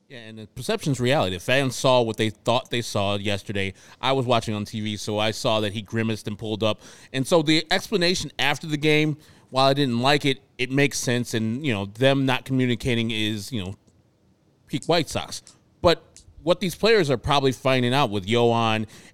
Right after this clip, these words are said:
and Luis and Eloy is that Jose is one of one. He's a u-, he's a unicorn. He can play through injuries and still look good and still perform at a high level. They are different,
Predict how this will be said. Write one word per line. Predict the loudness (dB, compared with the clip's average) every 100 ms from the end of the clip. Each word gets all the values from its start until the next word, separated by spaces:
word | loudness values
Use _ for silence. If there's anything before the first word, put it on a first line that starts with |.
| -6
and | 0 0 0 2
Luis | 4 4 2 -2 -8 _
and | -4 -2
Eloy | 2 6 6 4 2 _ _ _
is | -8 -4
that | 0
Jose | 2 4 4 2
is | 0
one | -2 -2
of | -2
one. | -4 -4 -6
He's | -6 -2 0
a | 0
u-, | 2 0 0
he's | -2 -2
a |
unicorn. | 0 2 2 -2 -8 -10 -12 -20 _
He | -8
can | -2 -2 -2
play | 2 2
through | 2 -2 -2 -2
injuries | -2 -2 -2 -2 -4 -6 -14 -20 _ _ _
and | -2 2 2 0
still | 0 2 4
look | 4 -2 2
good | 4 4
and | 2
still | 0 2 2 0 -8
perform | -16 -6 0 2 2
at | -2
a | -2
high | -2 -2
level. | 2 0 0 -10 _ _ _ _ 0
They | 2 4 2 0 _ _ -6
are | -4 0
different, | 4 4 2